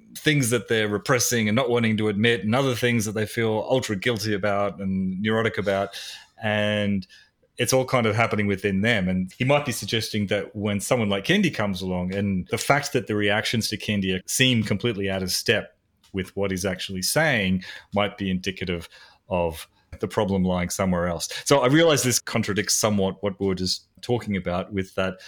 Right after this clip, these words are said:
contrast with Kendi in terms of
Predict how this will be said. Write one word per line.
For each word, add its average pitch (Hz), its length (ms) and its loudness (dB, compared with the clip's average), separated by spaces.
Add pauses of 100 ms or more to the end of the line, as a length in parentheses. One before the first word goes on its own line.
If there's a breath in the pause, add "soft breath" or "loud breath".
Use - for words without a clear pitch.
(240 loud breath)
contrast 113 640 0
with 95 140 -4
Kendi 90 440 -4 (360 loud breath)
in 95 120 -6
terms 92 400 0
of 87 240 -2